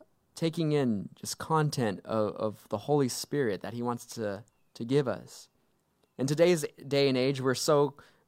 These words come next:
used to just the quick, uh, little daily devotional that just comes up, and it's a two-minute devotion, three-minute devotion. We try to get, "Oh,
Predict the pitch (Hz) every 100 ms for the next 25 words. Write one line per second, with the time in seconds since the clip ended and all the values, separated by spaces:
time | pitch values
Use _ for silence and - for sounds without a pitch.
0 | - - - 139 165 202 - - - 151
1 | 139 131 120 123 135 - 131 - - 151
2 | 147 - - _ _ _ _ _ - 117
3 | 113 104 101 - - 143 135 127 139 143
4 | 135 127 123 131 131 131 120 113 110 -
5 | 123 - 147 135 127 131 123 117 107 117
6 | 110 - - _ - 170 151 127 131 120
7 | 113 - 90 95 110 _ _ _ - 170
8 | 156 135 123 113 107 104 98 98 113 _
9 | _ _ _ _ _ _ _ _ 127 127
10 | 139 135 135 - - - 131 131